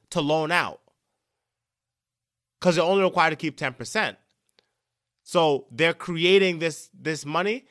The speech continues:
and now loaning it out. They haven't touched our money as of yet for that loan, right?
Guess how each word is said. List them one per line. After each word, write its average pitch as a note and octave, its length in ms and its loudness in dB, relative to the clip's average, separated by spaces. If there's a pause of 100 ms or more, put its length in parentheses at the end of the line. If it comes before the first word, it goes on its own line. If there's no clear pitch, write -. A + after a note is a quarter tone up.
(120)
and C#3+ 160 -2
now C#3 180 2
loaning D3+ 460 -4
it C#3+ 100 -2
out. D#3+ 300 2
They C#3 100 2
haven't E3 360 -2
touched F3 280 -8
our D#3+ 220 0
money D#3+ 400 -6 (180)
as C3+ 180 2
of B2+ 140 -6
yet D#3 260 -2
for C3+ 200 -2
that A#2 260 -2
loan, C3+ 440 -4 (720)
right? C#3 260 -2